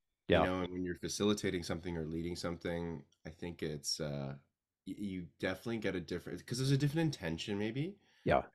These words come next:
Speaker 2: I think that's why you walk away feeling, at least for me, when I'm doing my music meditations, it feels like pure service, and that's so fulfilling, but it's also, it, it's invigorating. You're like, "Oh,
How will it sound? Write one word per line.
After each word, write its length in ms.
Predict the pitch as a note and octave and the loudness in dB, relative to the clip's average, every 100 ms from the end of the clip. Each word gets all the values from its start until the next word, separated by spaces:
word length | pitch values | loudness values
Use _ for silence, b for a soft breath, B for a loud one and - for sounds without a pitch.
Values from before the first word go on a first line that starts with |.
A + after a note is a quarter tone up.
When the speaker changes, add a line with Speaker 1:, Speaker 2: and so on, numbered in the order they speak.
| - | -16
Speaker 2:
I 40 | - | -8
think 140 | A2 | -6
that's 300 | G2+ F#2 - | 0 -2 0
why 300 | F#2 F2+ F2 - | 0 2 0 -2
you 180 | F2 F2 | -4 -4
walk 300 | E2 E2+ E2+ | -2 -2 -2
away 400 | E2 E2 E2 D#2+ D#2 - | -2 0 0 0 -4 -8
feeling, 580 | - F2 E2 D#2+ D#2 D2 _ _ _ _ _ _ _ _ - | -2 0 0 0 -2 -6 _ _ _ _ _ _ _ _ 2
at 60 | |
least 220 | B2 C3+ | 4 4
for 80 | - | 4
me, 120 | A2+ | 6
when 140 | G#2+ G2 | 6 4
I'm 120 | F2+ | 4
doing 220 | F#2 F2 | 2 2
my 100 | E2+ | 2
music 320 | F2 F#2+ G2+ F#2 | 2 0 0 -2
meditations, 500 | E2+ E2 D#2 D#2+ D2 | -2 -2 -4 -6 -10
it 140 | - | -6
feels 160 | G2 F2 | -4 -2
like 100 | E2 | -4
pure 180 | - D#2+ | -2 -2
service, 880 | - - D#2+ F2+ A#2 C#3 - - - D#2+ | -2 0 0 0 -2 -2 -6 -8 -8 -4
and 540 | D#2+ D#2 D2 D2 D2 - _ _ _ _ _ | -2 0 0 -2 -4 -8 _ _ _ _ _
that's 200 | D#2 D2 | -4 -2
so 280 | - - F#2 | -2 0 0
fulfilling, 560 | F2 D#2 - E2+ F2 G2+ | 0 -6 -2 0 0 0
but 120 | F2+ | 0
it's 160 | E2 - | -2 -2
also, 460 | E2 - E2+ D#2+ | -2 -2 -2 -2
it, 200 | D2 D#2+ | -2 -4
it's 140 | E2+ A#2 | -2 0
invigorating. 640 | A2 C3 C3 F2 D#2 D#2+ | 6 8 8 4 0 -2
You're 140 | D#2+ E2 | -4 -6
like, 140 | E2 | -6
"Oh, 160 | - - | -6 -6